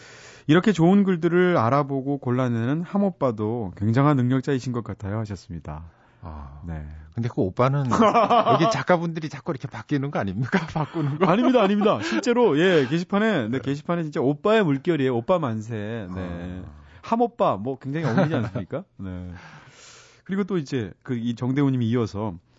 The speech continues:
Speaker 1: "이건 뭐 문학에서 지구과학까지 종횡무진. 다음 달쯤에는 발표도 하고 기말고사도 준비할 것 같은 방송이에요." 하셨습니다.
Speaker 2: 아.
Speaker 1: 기말고사 보면 전부 다 A 주신다면서요?
Speaker 2: 예.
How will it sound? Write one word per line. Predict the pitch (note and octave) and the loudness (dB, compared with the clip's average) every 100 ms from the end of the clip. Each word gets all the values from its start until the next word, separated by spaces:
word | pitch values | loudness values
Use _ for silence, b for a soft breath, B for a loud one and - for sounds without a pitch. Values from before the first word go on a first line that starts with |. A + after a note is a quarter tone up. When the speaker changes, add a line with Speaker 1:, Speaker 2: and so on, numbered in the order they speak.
| b b | b b
Speaker 1:
"이건 | A#2+ F#3+ | 0 2
뭐 | G3 F#3 F#3 | 4 2 0
문학에서 | C#3+ D#3 D#3+ D3+ D#3+ | 2 2 2 2 -2
지구과학까지 | - B2 C3+ B2+ A#2 G#2 B2 | -4 -4 0 0 -2 -2 -6
종횡무진. | C3+ B2+ D3 C#3 G2+ - F2 E2 b b b - | -4 -2 0 -2 -4 -8 -8 -8 b b b -4
다음 | C3 D#3+ | -2 0
달쯤에는 | F3 D#3 D#3+ D#3 D#3+ | 0 0 0 2 0
발표도 | C#3 A#2 D3+ C#3+ | 0 -2 -2 0
하고 | C3 A#2+ D3+ | 0 0 -4
기말고사도 | - B2+ D3 C3 B2 A#2+ C#3+ | 0 2 2 2 -2 -4 -8
준비할 | A#2+ A#2 B2+ B2 | -6 -4 -2 -4
것 | A#2 | -6
같은 | A2 G#2+ A#2+ | -10 -10 -6
방송이에요." | G#2+ G2+ G#2+ G2 F#2 | -4 -2 -2 -2 -4
하셨습니다. | F2+ F#2+ - F2+ E2 G#2 G#2 E2+ _ _ _ | -6 -10 -10 -10 -6 -4 -4 -8 _ _ _
Speaker 2:
아. | - - - G2+ B B - | -14 -12 -16 -18 B B 0
Speaker 1:
기말고사 | F3 G#3+ G3 F#3+ | 2 4 2 2
보면 | F#3 | 0
전부 | E3 D#3+ | 0 0
다 | E3+ C3 | 2 4
A | D3 | 2
주신다면서요? | D3 B2 A#2 G2+ F#2 E2+ E2 E2 | 0 -4 -4 -4 -6 -8 -10 -6
Speaker 2:
예. | A#2 A2 F2 | -2 -2 -2